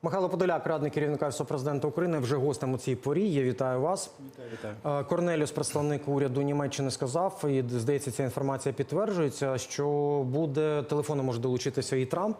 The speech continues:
Speaker 1: до коаліції охочих, і нібито анонсовано вже ж телефонний дзвінок між Зеленським і Трампом, е, комунікація така буде. Е, чи можна це все поєднувати? От, е, і зустріч на рівні о-, коаліції охочих, і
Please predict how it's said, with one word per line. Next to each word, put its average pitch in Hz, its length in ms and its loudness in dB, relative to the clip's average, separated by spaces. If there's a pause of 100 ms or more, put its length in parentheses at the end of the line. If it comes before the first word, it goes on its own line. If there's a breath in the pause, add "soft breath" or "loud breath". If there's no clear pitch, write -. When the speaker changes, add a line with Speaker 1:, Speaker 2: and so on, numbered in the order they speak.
(160)
Speaker 1:
до 127 300 0
коаліції 127 420 0
охочих, 214 380 0 (320 loud breath)
і 143 140 2
нібито 156 340 0
анонсовано 147 480 0
вже 131 200 0
ж 139 280 0
телефонний 139 480 0
дзвінок 135 380 0
між 117 120 0
Зеленським 123 460 -2
і 123 40 -2
Трампом, 165 540 0 (300)
е, 120 120 -2
комунікація 131 500 0
така 117 200 -4
буде. 117 340 0 (400 loud breath)
Е, 127 160 2
чи 160 160 0
можна 220 260 2
це 202 120 0
все 175 160 0
поєднувати? 175 680 2
От, 143 200 0
е, 139 260 2
і 165 320 2
зустріч 165 580 0
на 147 320 2
рівні 151 380 2
о-, 143 340 0
коаліції 147 440 2
охочих, 123 520 -2
і 143 360 2